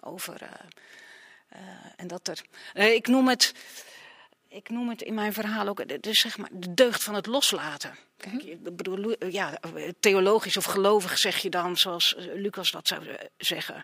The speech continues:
Speaker 1: "Ja, God heeft het laatste woord." Ik realiseer me heel goed, dat kunnen velen niet nazeggen, maar, eh, daar is, daar, de onderstroom daarvan is wel, weet je, dat je de dingen ook kunt laten.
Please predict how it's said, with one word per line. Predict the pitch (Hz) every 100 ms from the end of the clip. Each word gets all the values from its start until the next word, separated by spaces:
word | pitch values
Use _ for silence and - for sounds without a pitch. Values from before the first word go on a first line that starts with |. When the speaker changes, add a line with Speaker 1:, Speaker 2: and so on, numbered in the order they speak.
| - - -
Speaker 1:
"Ja, | -
God | - 208 -
heeft | 247 269
het | 247
laatste | 262 240 - 190 156
woord." | 156 - - - - - - -
Ik | 196 -
realiseer | 175 180 175 185
me | 185
heel | 185
goed, | - 175
dat | 170 -
kunnen | 185 180
velen | 208 190 185
niet | 185 170
nazeggen, | 226 240 220 - 180 247
maar, | 240 233 233 - - - - -
eh, | - 156 _
daar | - 226
is, | 226 -
daar, | 185 220 226 226 220 185 -
de | 202
onderstroom | 220 320 453 - 208
daarvan | 175 165 180 180
is | 165
wel, | - 175 170 220 -
weet | 220
je, | 226
dat | 214
je | 220
de | 202
dingen | 220 214
ook | 220 - - _ _ _ _ _ _ _ _ _
kunt | - 185
laten. | 254 294 240 160